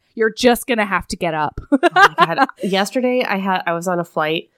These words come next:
Speaker 2: from Dallas to Anchorage. Do you know how
Speaker 1: Oh.
Speaker 2: long that flight is?
Speaker 1: Is it nine hours? 'Cause
Speaker 2: It's
Speaker 1: it
Speaker 2: like,
Speaker 1: seems like it
Speaker 2: it's like
Speaker 1: would be.
Speaker 2: seven hours and forty
Speaker 1: Oh,
Speaker 2: minutes.
Speaker 1: fuck
Speaker 2: It's
Speaker 1: that.
Speaker 2: horrifying. I looked at my itinerary and I was like, "Fuck this, like,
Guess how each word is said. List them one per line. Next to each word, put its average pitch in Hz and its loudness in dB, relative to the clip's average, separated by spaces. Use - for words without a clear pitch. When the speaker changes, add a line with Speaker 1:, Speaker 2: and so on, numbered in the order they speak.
Speaker 2:
from 160 -4
Dallas 160 -2
to 180 -4
Anchorage. 160 -10
Do 180 -2
you 214 2
know 285 2
how 285 4
Speaker 1:
Oh. 254 6
Speaker 2:
long 180 4
that 180 -2
flight 147 -4
is? 170 -10
Speaker 1:
Is 220 -2
it 233 2
nine 190 -2
hours? 190 -4
'Cause 208 0
Speaker 2:
It's 175 -4
Speaker 1:
it 247 0
Speaker 2:
like, 254 2
Speaker 1:
seems 226 2
like 220 0
it 196 2
Speaker 2:
it's 190 -4
like 226 0
Speaker 1:
would 180 -2
be. - -6
Speaker 2:
seven 190 -2
hours 165 -2
and 151 -8
forty 143 -10
Speaker 1:
Oh, 139 -4
Speaker 2:
minutes. 151 -6
Speaker 1:
fuck 196 0
Speaker 2:
It's 202 -4
Speaker 1:
that. 165 -2
Speaker 2:
horrifying. 311 0
I 208 0
looked 311 0
at 302 -4
my 262 0
itinerary 233 0
and 165 -2
I 165 -2
was 156 -6
like, 160 -8
"Fuck - -6
this, 262 -2
like, 381 2